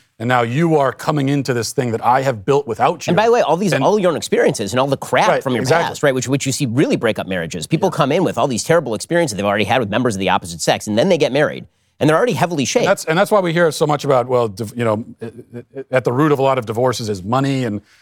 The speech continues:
Speaker 1: I guess that's the case. But for someone like myself, I got married young. I, I, I can't even imagine why that would be the case. We don't
Speaker 2: Right.
Speaker 1: have any money issues in my marriage
Speaker 2: Right.
Speaker 1: because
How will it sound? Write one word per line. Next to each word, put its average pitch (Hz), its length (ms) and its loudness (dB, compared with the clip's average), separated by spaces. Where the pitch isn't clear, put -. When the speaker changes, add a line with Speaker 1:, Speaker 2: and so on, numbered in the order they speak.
Speaker 1:
I 120 60 -2
guess 202 160 4
that's 175 200 2
the 143 80 -6
case. 190 220 2
But 135 180 -2
for 139 100 -4
someone 180 260 2
like 147 140 0
myself, 131 300 2
I 131 100 0
got 123 140 2
married 120 280 2
young. 147 320 2
I, 151 200 2
I, 156 200 0
I 156 80 2
can't 175 220 0
even 147 100 0
imagine 139 420 2
why 135 120 2
that 135 100 0
would 123 100 0
be 131 100 -2
the 123 100 0
case. 180 180 0
We 139 80 2
don't 175 80 2
Speaker 2:
Right. 165 60 0
Speaker 1:
have 185 100 4
any 143 140 0
money 143 320 0
issues 131 340 -2
in 123 60 -2
my 113 120 0
marriage 156 300 2
Speaker 2:
Right. 135 120 0
Speaker 1:
because 127 140 2